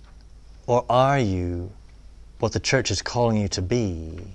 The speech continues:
aiming to be a priest of the new evangelization?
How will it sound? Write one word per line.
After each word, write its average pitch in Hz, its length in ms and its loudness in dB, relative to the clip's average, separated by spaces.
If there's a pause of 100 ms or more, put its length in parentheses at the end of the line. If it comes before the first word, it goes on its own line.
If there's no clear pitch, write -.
(1400)
aiming 117 400 4
to 104 100 0
be 92 480 0
a 95 80 -4
priest - 420 -2
of 95 80 -4
the 92 60 -4
new 90 180 0
evangelization? 82 920 -6